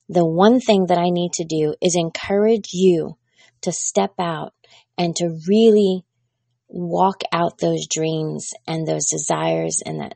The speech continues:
the visions, the purpose that you hold inside of you.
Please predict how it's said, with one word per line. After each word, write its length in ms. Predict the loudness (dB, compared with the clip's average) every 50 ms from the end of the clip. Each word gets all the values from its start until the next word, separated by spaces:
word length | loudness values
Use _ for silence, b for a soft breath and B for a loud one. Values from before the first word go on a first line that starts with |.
| _ -8 _
the 280 | -4 -2 -2 -4 -6 -10 -12 4
visions, 720 | 6 8 8 8 6 4 4 4 6 4 4 2 0 -4 -10 _
the 220 | -6 -6 -6 -6 _ _ _ _
purpose 880 | -10 -6 2 4 4 4 4 _ -10 -8 -8 -10 -12 -12 -14 -16 -18 _ b b b b b b b b _
that 220 | -4 -2 0 2
you 120 | 2 2 4
hold 260 | 4 2 4 4 4
inside 380 | 2 0 0 0 0 2 0
of 40 | 2
you. 260 | -2 -2 -4 -4 -6